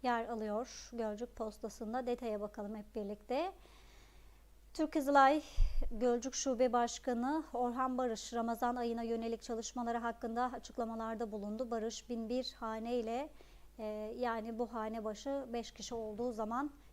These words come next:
beş bin kişiyle temas halindeyiz." dedi Kızılay. Yardımlarını ulaştırdıklarını belirtiyor.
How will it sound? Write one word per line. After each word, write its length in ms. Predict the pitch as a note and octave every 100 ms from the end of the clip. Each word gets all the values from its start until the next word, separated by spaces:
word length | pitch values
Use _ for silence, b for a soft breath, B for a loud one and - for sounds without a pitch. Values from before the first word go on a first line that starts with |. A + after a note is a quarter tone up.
| -
beş 220 | C4 -
bin 120 | A3 G#3
kişiyle 560 | B3 - G3+ B3 C4+ - -
temas 360 | A#3 A3 A3+ -
halindeyiz." 600 | G#3 G3+ G3+ G3 F#3+ -
dedi 160 | G#3
Kızılay. 480 | G#3+ G#3+ A3 G#3+ C#4 - - b b b - -
Yardımlarını 600 | A3 G#3+ G#3 G#3 G#3 A3+
ulaştırdıklarını 800 | A3+ G#3 - G#3 G3 - G3+ A3+
belirtiyor. 520 | A#3 G3+ G#3 - A3